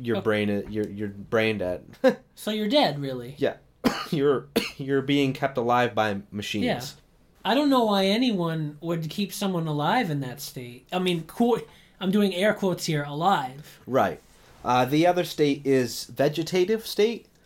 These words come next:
Speaker 1: where the brain might not necessarily be with it. It's unknown whether or not the brain is functional or not, but the body is able to cough, swallow, or breathe on its own. In that case,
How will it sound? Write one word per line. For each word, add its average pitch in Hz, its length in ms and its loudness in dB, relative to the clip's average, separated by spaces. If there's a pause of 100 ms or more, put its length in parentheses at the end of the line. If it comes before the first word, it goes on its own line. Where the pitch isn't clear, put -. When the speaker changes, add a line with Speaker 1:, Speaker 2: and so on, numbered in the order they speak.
(360)
Speaker 1:
where 147 580 4 (760)
the 127 220 -2
brain 147 640 0
might 165 260 2
not 147 180 0
necessarily 147 600 2
be 131 140 0
with 127 200 0
it. 160 120 2
It's 131 260 -2
unknown 120 760 0
whether 117 360 0
or 110 40 2
not 110 300 -2
the 110 60 -2
brain 113 420 0
is 104 400 -4 (640)
functional 131 500 -2
or 143 160 0
not, 139 320 2 (460)
but 123 300 0
the 120 80 -2
body 131 480 2
is 123 180 -2
able 117 360 0
to 117 120 -14
cough, 120 440 0
swallow, 107 680 0
or 110 100 -2
breathe 107 360 0
on 92 120 -2
its 92 180 -10
own. 80 240 -8 (640)
In 120 240 0
that 135 280 -2
case, 113 600 -2